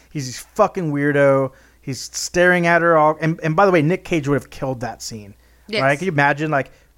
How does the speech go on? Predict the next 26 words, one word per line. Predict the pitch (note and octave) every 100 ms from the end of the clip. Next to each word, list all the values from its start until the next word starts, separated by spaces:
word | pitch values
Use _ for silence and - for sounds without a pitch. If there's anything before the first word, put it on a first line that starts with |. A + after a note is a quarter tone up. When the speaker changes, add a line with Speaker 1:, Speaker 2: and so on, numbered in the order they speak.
| _
Speaker 1:
sh-, | - -
you | D3+
see | - F#3+
that | E3+ E3
sex | - E3+ F#3
scene |
from | D3+ C3+
her | C#3+ D#3
perspective | D#3 - E3+ F3
and | D3
he | B2+ D#3
looks | E3
like | C#3+
a | B2
fucking | - D#3+ D3 C#3 A#2+ _ _ _ -
deranged | C#3 D3 D#3 D#3 C#3
nutcase? | C3+ C3+ E3 - G3 G3+ -
Like, | C#3+ - _
he | - G3+
would | F3
have | -
killed | - - E3+ C3
it. | G#2+ -
Speaker 2:
Right. | G3 F#3 D#3 D#3
Speaker 1:
And | D3+ C#3+
then, | E3 G#3+ F3+ D#3+ F3